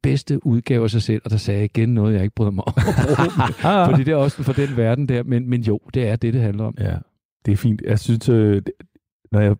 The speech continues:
Speaker 2: spurgte om, hvad en producer lavede, så er det også, fordi jeg har en dreng på tretten, og for ham, der tror jeg, producer, det er dem, som laver de fede lyde, for eksempel. Han er ret vild med hiphop, ikke? Og der er en, nogle producer, som har en lyd.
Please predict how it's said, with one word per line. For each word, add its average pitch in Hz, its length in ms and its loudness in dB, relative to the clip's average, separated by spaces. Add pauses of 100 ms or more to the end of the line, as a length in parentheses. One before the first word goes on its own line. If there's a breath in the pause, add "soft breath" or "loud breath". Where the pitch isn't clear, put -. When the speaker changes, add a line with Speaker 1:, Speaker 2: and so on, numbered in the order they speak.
(140)
Speaker 2:
spurgte 123 340 0
om, 117 80 2
hvad 104 100 2
en 104 60 0
producer 104 380 2
lavede, 92 200 2
så - 80 0
er - 20 2
det 98 80 0
også, 95 200 0
fordi 101 260 -2
jeg 101 100 2
har 110 120 2
en 104 80 -2
dreng 95 300 -2
på 82 500 -4
tretten, 123 380 0 (440 soft breath)
og - 140 -2
for - 100 -2
ham, 101 260 2
der 113 100 0
tror 107 300 0
jeg, 92 320 0 (480)
producer, 120 760 0
det 117 60 2
er 117 40 2
dem, 110 200 2
som 104 200 0
laver 95 260 4
de 104 120 0
fede 101 460 4
lyde, 95 420 4
for 101 100 -2
eksempel. - 360 -8 (680)
Han 107 100 2
er 87 60 0
ret 90 140 0
vild 98 100 0
med 85 120 -2
hiphop, 98 400 2
ikke? 107 220 -4 (340)
Og 98 160 -4
der 113 60 2
er 110 80 2
en, 107 120 0 (240)
nogle 101 120 0
producer, 123 460 0
som 110 160 -2
har 117 140 -2
en 113 100 2
lyd. 107 240 2